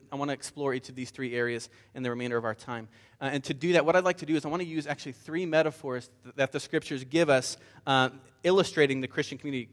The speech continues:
uh, kinda giving us a picture of the Christian community. We're told that the church is the family of God, the temple of the Spirit,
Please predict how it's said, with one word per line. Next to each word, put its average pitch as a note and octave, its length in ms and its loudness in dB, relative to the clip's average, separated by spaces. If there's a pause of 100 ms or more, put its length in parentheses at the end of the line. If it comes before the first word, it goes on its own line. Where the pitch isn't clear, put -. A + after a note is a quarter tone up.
uh, B2 120 -6
kinda C3+ 220 -8
giving D#3 260 -2
us C#3 100 -6
a C#3 60 -8
picture - 340 -6
of C#3 200 0
the C3 140 2 (260)
Christian D#3 360 -2
community. C3+ 520 -8 (380)
We're D#3+ 120 -4
told G3+ 300 4
that G#3 80 4
the G#3 80 0
church D3+ 340 0
is C3+ 340 0 (220)
the C3 80 -6
family F#3+ 500 -2
of E3 140 -2
God, D3 340 -4 (960)
the D3 100 -2
temple F#3+ 480 -4
of D3+ 140 0
the C#3+ 80 -10
Spirit, D3 640 -8